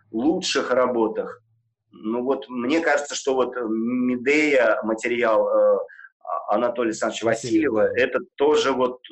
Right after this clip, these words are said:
Speaker 1: это всё, всё оттуда. Это всё этим проникнуто. Э, э,
Speaker 2: Мгм.
Speaker 1: э, это этим пропитано. Ну, потому что Валерий Древиль, она действительно очень мощная, э, в-, актриса, помимо того, что она актриса, она ещё и очень сильный педагог, она оч-, очень такой серьёзный, такой, ну,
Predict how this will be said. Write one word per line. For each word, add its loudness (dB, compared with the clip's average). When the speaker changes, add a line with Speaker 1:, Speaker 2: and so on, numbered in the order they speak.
Speaker 1:
это -4
всё, -2
всё 0
оттуда. -6
Это -2
всё 0
этим -2
проникнуто. -4
Э, 2
э, 4
Speaker 2:
Мгм. 0
Speaker 1:
э, 0
это 4
этим -2
пропитано. -2
Ну, -12
потому 2
что -4
Валерий 0
Древиль, -2
она 2
действительно -8
очень -4
мощная, -2
э, -6
в-, -14
актриса, -8
помимо -4
того, 0
что -4
она -2
актриса, -4
она 0
ещё -2
и -2
очень -6
сильный -4
педагог, 0
она 2
оч-, -8
очень -8
такой -6
серьёзный, -4
такой, -4
ну, -10